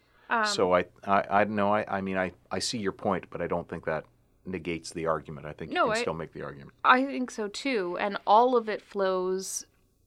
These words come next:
Speaker 1: to a large extent from a Supreme Court of Canada decision from a couple of years ago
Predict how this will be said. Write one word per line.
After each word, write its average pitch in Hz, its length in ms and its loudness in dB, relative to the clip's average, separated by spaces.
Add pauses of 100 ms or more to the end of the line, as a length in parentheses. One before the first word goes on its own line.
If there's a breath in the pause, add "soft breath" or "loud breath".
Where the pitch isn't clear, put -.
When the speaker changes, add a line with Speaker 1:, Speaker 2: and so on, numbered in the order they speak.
(320)
Speaker 1:
to 214 180 -4
a 190 40 2
large 185 300 0
extent 190 580 -4
from 180 520 -4
a 180 160 -6
Supreme 190 440 -6
Court 180 180 -6
of - 120 -14
Canada 262 460 -2
decision 175 540 -12
from 175 140 -10
a 175 40 -12
couple 180 220 -12
of 170 60 -10
years 202 340 -8
ago 185 320 -8